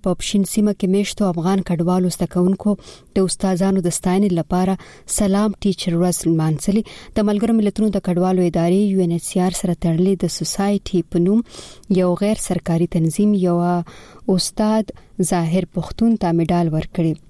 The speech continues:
د دغه سازمان غړي وایي چې هغه استاد د کډوالو ماشومانو ته ښه روزنه ورکړې ده. نور تفصیل د مشال ریډیو خبریال صمد شبنم په دې رپورټ کې اورو چې غږ یې د استاد په ستاینه کې د یو زده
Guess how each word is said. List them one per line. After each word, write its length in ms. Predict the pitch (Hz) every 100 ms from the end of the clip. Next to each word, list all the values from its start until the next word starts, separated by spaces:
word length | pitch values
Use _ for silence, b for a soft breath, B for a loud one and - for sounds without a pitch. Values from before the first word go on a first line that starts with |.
| -
د 120 | 180
دغه 140 | 175 170
سازمان 480 | - 165 - 170 165
غړي 160 | 170 160
وایي 180 | 165 185
چې 140 | 202 190 165
هغه 160 | 165 160
استاد 300 | - - 185 180
د 80 | -
کډوالو 380 | 156 170 165 160
ماشومانو 480 | 160 - 180 180 185
ته 60 | 170 -
ښه 100 | 208
روزنه 380 | 196 170 170 160 156 - 180
ورکړې 380 | 160 160 - 170 156
ده. 80 | 160 B B B B 214
نور 80 | 226 226
تفصیل 240 | 196 233 208
د 80 | 170
مشال 320 | 170 190 180
ریډیو 220 | 170 175 -
خبریال 440 | 165 165 180 185 -
صمد 340 | 175 160 160 -
شبنم 340 | - 151 190 196
په 60 | 170
دې 120 | 175 170
رپورټ 260 | - 170 160
کې 60 | - 185
اورو 200 | 214 220 - B B B B
چې 100 | - 190
غږ 160 | 180 196 196
یې 60 | 208
د 60 | 165 160
استاد 420 | - 180 175 -
په 20 | 156
ستاینه 460 | - 165 160 190 190 -
کې 160 | 185 196 B B B
د 120 | - 170
یو 60 | 165
زده 100 | -